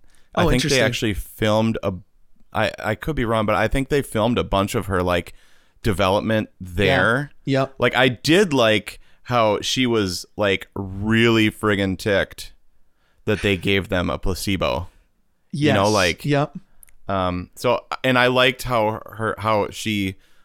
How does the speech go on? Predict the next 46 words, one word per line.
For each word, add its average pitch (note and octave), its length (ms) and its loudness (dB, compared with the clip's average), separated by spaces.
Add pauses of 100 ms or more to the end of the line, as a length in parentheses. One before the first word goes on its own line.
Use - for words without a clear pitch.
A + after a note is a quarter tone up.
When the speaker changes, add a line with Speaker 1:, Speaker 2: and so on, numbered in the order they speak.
(140)
Speaker 1:
kind A2 240 -2
of, G2 160 -2
like, F2+ 520 -2 (300)
ended G2+ 260 -2
up, F#2 280 -2 (120)
like, F#2 300 -4
she A2+ 160 -6
ki-, D3 100 -8
almost A#2+ 340 -4
would G#2+ 100 -4
have F#2 80 -2
wanted G2+ 200 -2
to D#2+ 60 -10
stay - 360 -8
there. A#1 320 -10
You G#2 80 -8
know, G2 120 -2
she C#3 120 -2
Speaker 2:
Yeah. C3+ 80 2
Speaker 1:
ended A2+ 120 -2
up, F2 60 -8
like, F#2 140 -4
really F#2+ 220 -2
caring G2+ 460 -4
about E2 240 -4
those E2 140 -8
people, F2+ 240 -6
even B2 220 0
though G#2+ 100 2
they A2 140 0
kidnapped A#2 600 -4
her. D#3+ 240 -4 (120)
Speaker 2:
Yep. C#3+ 300 -2 (300)
Speaker 1:
Um, F#2+ 480 -2
she - 200 -4
was A2 100 -2
like, A2+ 160 0
"Okay, B2 240 0
now A#2 240 2
I A#2 120 2
know A#2 200 2
why G#2 580 0
you F#2+ 360 -4 (800)
kidnapped A2+ 400 -2
me. F2 160 -4
Like, F2+ 320 -4